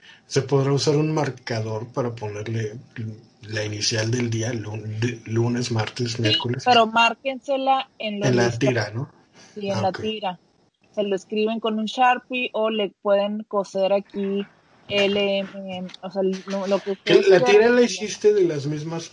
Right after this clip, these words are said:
Speaker 1: asas, ¿no? De la misma tira de
Speaker 2: Sí.
Speaker 1: la asa.
Speaker 2: Las asas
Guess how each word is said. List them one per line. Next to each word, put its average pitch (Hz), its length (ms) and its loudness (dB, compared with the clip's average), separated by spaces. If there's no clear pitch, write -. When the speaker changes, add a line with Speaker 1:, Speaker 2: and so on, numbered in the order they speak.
Speaker 1:
asas, 143 480 -8
¿no? 147 180 -4
De 160 80 -2
la 113 120 -6
misma 127 320 -6
tira 131 200 -6
de 135 60 2
Speaker 2:
Sí. - 120 4
Speaker 1:
la 113 180 -6
asa. - 200 -12
Speaker 2:
Las 226 300 0
asas 247 400 0